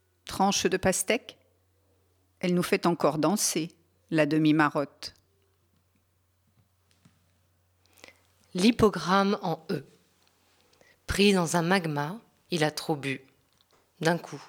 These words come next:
Speaker 2: Un coup coton. Quand il fait un bord volant, la main à la main,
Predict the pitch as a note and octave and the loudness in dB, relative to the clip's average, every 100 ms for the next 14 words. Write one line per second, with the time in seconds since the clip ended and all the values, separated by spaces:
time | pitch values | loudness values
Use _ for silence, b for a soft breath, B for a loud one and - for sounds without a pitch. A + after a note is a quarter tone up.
0 | - _ _ _ _ _ _ - C#3+ - | -20 _ _ _ _ _ _ -6 -6 -6
1 | E3 D#3 D3+ - E3 D#3 C#3+ B2+ - _ | -10 -8 -10 -6 -4 -4 -6 -8 -16 _
2 | _ b b b b b b b b - | _ b b b b b b b b -8
3 | E3+ E3+ D#3+ - A3 F#3 D3+ D#3+ D3+ D#3 | -6 -6 -8 -4 -2 -2 -2 -2 -2 -4
4 | D3+ D#3+ G3 b b b b b E3+ D#3+ | -4 -6 -8 b b b b b -4 0
5 | F3+ F#3 E3+ D#3 D3 D3+ | 2 2 0 -2 -4 -6